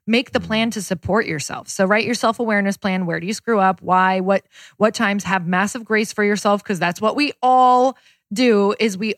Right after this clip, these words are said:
all mess up in order to find what works. Like, it's the, it's actually the only way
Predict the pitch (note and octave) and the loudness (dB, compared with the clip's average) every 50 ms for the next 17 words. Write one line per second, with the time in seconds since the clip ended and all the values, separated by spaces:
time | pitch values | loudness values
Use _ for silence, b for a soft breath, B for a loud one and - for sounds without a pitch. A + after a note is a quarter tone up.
0 | _ - G3+ G#3 A3+ B3 B3+ C4 B3+ B3+ C4 - - - G3 F#3+ F3 F3+ F#3+ G3+ | _ 2 4 6 6 4 4 2 0 -2 -4 -4 -2 0 0 0 0 -2 -4 -2
1 | F#3+ F3+ G3 G3+ G3 G3 G3 - - F3 F3 F3 F3 E3+ F3+ - - - F3 F#3+ | -2 -2 -2 -2 -2 -4 -4 -4 -2 -2 -2 -2 -2 -2 -4 -4 -4 -4 -2 -2
2 | F#3 D#3 - - - F#3 F#3 F3 G3 - - G#3+ G3+ - - G#3 G#3+ - A#3+ C#4 | -2 -2 -4 -6 -6 -6 -6 -6 -8 -8 -4 -4 -4 -2 0 -2 0 0 0 -2
3 | F#4 - - - G#3+ G#3 F#3 G3 G3 G3 G3 G3 G3 F#3+ F#3 F3+ F3+ F3+ F3+ F3 | -2 -2 -6 -6 -4 -4 -2 0 0 2 2 2 0 0 0 -2 -2 -2 -4 -4
4 | F3 | -6